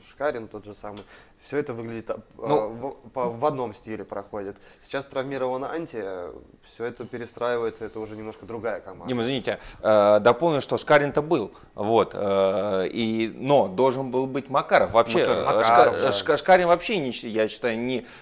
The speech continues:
Speaker 2: является игр-, игроком стартового состава.
Speaker 3: А
Speaker 2: Да?
Speaker 3: Макаров
Speaker 2: Мавро-
Speaker 3: был вычеркнут из
Speaker 2: Вот,
Speaker 3: протокола.
Speaker 2: а, а
Speaker 3: Да, он должен был
Speaker 2: Макаров,
Speaker 3: выйти и
Speaker 2: Макаров вообще должен был играть в стартовом составе,
Speaker 3: Да.
Speaker 2: а в результате он вообще не приезжает и подводит команду. Вот, пожалуйста,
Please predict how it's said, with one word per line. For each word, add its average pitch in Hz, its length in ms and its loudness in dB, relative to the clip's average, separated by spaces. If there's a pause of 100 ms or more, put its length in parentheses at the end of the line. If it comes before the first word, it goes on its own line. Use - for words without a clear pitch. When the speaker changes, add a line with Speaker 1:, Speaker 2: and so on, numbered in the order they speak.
(140)
Speaker 2:
является 127 480 2
игр-, 113 180 -2
игроком 117 400 0
стартового 107 340 0
состава. 107 460 -2
Speaker 3:
А 87 40 -12
Speaker 2:
Да? 107 240 6
Speaker 3:
Макаров 160 260 8
Speaker 2:
Мавро- 139 80 6
Speaker 3:
был 147 100 6
вычеркнут 135 400 2
из - 100 -16
Speaker 2:
Вот, 135 120 4
Speaker 3:
протокола. 135 440 6
Speaker 2:
а, - 20 -
а 120 120 6
Speaker 3:
Да, 110 360 6
он 117 60 4
должен 147 180 8
был 262 40 8
Speaker 2:
Макаров, 214 160 6
Speaker 3:
выйти 196 260 2
и - 20 -4
Speaker 2:
Макаров 139 440 4
вообще 113 300 4
должен 113 280 0
был 101 140 -2
играть 131 220 0
в - 20 -14
стартовом 120 360 2
составе, 104 480 2
Speaker 3:
Да. 90 140 -8
Speaker 2:
а 104 120 -4
в 98 40 -6
результате 123 300 0
он 107 60 -4
вообще 101 200 -6
не 120 120 -4
приезжает 135 560 -2
и 110 200 -6
подводит 110 480 -2
команду. 110 460 -4
Вот, 110 240 -6
пожалуйста, 110 500 -2